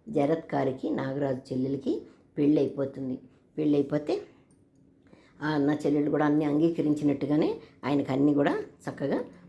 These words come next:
భయభక్తులతో వెలుగుతూ బాగానే ఉంటారు. ఆమె కూడా భర్తకి దూరం కాకుండా చూసుకుంటూ ఉంటుందన్నమాట, ఆయనకి ఏ విధమైనటువంటి కోపము రాకుండా. సరే, జరత్కారి కొన్నాళ్ళకి ఆమె గర్భవతి అయిందనమాట.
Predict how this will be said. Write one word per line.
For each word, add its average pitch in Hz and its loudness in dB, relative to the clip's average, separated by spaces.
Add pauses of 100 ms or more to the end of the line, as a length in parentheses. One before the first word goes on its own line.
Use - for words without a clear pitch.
భయభక్తులతో 156 2 (640)
వెలుగుతూ 165 2 (280)
బాగానే 151 0 (140)
ఉంటారు. 117 -6 (120)
ఆమె 139 0
కూడా 156 2 (340)
భర్తకి 165 -2
దూరం 151 4
కాకుండా 151 0 (440)
చూసుకుంటూ 165 0
ఉంటుందన్నమాట, 143 2 (360)
ఆయనకి 147 -2
ఏ 156 0
విధమైనటువంటి 143 0
కోపము 139 0
రాకుండా. 127 -4 (480)
సరే, 208 0
జరత్కారి 165 2 (240)
కొన్నాళ్ళకి 185 2
ఆమె 156 -2 (120)
గర్భవతి 175 0
అయిందనమాట. 131 -2